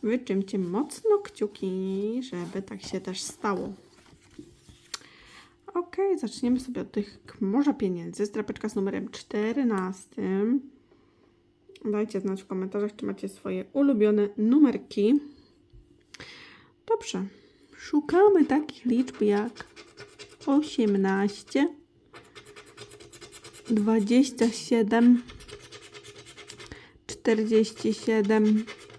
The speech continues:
pięćdziesiąt osiem i dwadzieścia osiem. Albo jeszcze kotwice i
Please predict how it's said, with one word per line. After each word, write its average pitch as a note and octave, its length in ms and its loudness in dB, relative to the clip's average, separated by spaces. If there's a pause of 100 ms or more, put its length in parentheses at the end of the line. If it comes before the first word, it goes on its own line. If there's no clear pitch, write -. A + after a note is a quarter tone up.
(300)
pięćdziesiąt A3 960 4
osiem A3+ 460 2 (160)
i A#3+ 360 6 (1400)
dwadzieścia A3 800 -4
osiem. G3 480 -4 (920)
Albo G3 260 2
jeszcze G3+ 200 -6
kotwice A3 560 -2 (100)
i A3+ 400 2